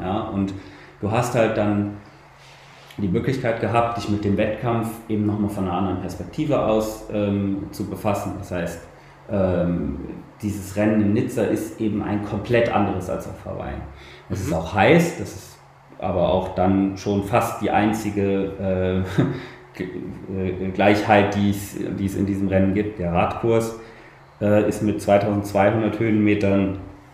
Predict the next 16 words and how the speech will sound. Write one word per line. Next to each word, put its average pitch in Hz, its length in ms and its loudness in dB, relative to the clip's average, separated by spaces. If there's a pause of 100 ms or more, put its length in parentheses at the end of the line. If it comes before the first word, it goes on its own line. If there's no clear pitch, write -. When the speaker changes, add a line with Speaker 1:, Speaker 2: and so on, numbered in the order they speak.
(520)
Speaker 1:
der - 220 -2
anspruchsvollste 117 920 2
Ironman, 110 480 2
den 101 320 2
es - 240 -6
im, 101 320 0
äh, 98 200 -4
Rennkalender 101 600 0
gibt. 135 340 -2 (360)
Speaker 2:
Mhm. 135 280 -4
Speaker 1:
Ähm, 98 400 2
du 98 120 0
hast 104 300 2
auf - 100 -6
der 101 100 0
Laufstrecke 104 840 2